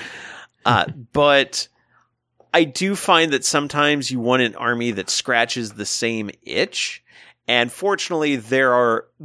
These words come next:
Speaker 1: with enough armies out there,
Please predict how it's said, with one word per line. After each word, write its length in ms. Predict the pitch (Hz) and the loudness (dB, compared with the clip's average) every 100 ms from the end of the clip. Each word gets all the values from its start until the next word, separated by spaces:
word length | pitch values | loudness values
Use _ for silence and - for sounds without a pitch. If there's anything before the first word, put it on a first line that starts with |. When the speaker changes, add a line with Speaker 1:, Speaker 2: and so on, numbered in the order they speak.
| 127 _ | -20 _
Speaker 1:
with 420 | 139 147 - - - 135 | 0 0 0 -10 -4 0
enough 360 | 131 147 - | 2 0 0
armies 400 | - 127 127 113 | -2 -2 -2 0
out 240 | 113 117 - | 0 2 2
there, 420 | 123 123 120 | 4 6 4